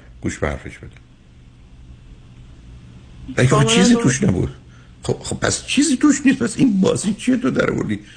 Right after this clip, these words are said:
Speaker 1: این دکون چیه تو باز کردی؟
Speaker 2: خب آخه مثلاً اینکه دیگه اون، اون آدم یه آدم غریبه نیست.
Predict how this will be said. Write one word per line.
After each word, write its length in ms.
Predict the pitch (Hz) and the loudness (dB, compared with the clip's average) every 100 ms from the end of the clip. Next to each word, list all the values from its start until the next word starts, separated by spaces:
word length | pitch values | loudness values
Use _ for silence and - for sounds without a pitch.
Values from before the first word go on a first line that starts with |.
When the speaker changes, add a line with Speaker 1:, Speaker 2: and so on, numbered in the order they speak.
| - - | -18 -6
Speaker 1:
این 120 | 160 | 0
دکون 320 | 151 147 151 | 0 0 -2
چیه 220 | 156 - 254 | -2 -2 -2
تو 120 | 135 | 0
باز 340 | 135 131 - | 0 -2 -6
کردی؟ 220 | - 135 135 - - - - - - - - - - - - 69 - - - - - - - | -14 -18 -18 -20 -20 -20 -20 -20 -20 -20 -20 -12 -12 -12 -16 -16 -16 -16 -18 -16 -16 -16 -4
Speaker 2:
خب 60 | |
آخه 300 | 233 226 254 | 2 2 2
مثلاً 600 | 262 247 220 233 240 247 | 0 0 -2 0 0 2
اینکه 240 | 269 269 247 | 0 0 -2
دیگه 160 | 240 240 | -2 -2
اون، 180 | 233 240 - - | -2 -4 -8 -12
اون 160 | - 247 | -2 2
آدم 360 | 240 220 247 254 254 - | 2 0 -4 -6 -12 -18
یه 180 | 220 214 | -4 0
آدم 640 | 190 202 208 208 202 214 208 - - _ - | 0 0 0 -4 -6 -8 -12 -20 -20 _ -10
غریبه 400 | 196 196 214 226 | -4 -2 0 -2
نیست. 260 | 247 240 202 | -2 -6 -10